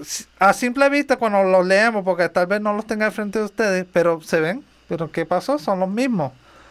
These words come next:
Hay unas difer-, hay unas pequeñas diferencias porque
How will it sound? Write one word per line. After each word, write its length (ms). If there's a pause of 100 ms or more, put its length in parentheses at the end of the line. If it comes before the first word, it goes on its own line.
(400)
Hay 280
unas 180
difer-, 360
hay 120
unas 160
pequeñas 440
diferencias 560
porque 500